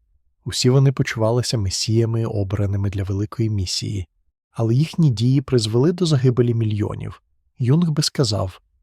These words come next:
вони були одержимі демонами величі та руйнування. Їхнє раціональне его не могло утримати темні сили несвідомого,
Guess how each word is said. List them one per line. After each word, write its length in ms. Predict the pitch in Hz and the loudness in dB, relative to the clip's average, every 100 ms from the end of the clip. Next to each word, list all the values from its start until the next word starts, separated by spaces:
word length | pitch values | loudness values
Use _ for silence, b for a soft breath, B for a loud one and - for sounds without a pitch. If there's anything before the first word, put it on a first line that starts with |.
| _ | _
вони 240 | 117 117 143 | 0 2 4
були 200 | 156 147 | 4 4
одержимі 640 | 120 107 110 98 123 139 | 2 0 0 2 2 2
демонами 540 | 107 117 120 120 123 | 2 0 2 0 0
величі 560 | 113 104 104 101 - 101 | 2 0 0 -4 -6 -8
та 160 | - | -4
руйнування. 680 | 117 117 117 101 90 95 95 - _ _ _ _ _ | 0 2 2 0 -2 -4 -8 -10 _ _ _ _ _
Їхнє 400 | 120 147 - 151 | -2 0 2 2
раціональне 680 | 143 - 139 123 127 131 123 | 2 0 2 2 4 2 2
его 260 | 127 135 139 | 2 2 4
не 100 | 127 | 2
могло 280 | 135 127 113 | 2 2 2
утримати 520 | 104 - 107 104 107 - | 0 -2 -2 -2 -6 -2
темні 320 | 120 113 104 | 0 0 -2
сили 360 | - 107 107 | 0 0 2
несвідомого, 840 | 104 101 - 110 107 104 98 95 | 0 0 -2 -2 -2 -2 -2 -4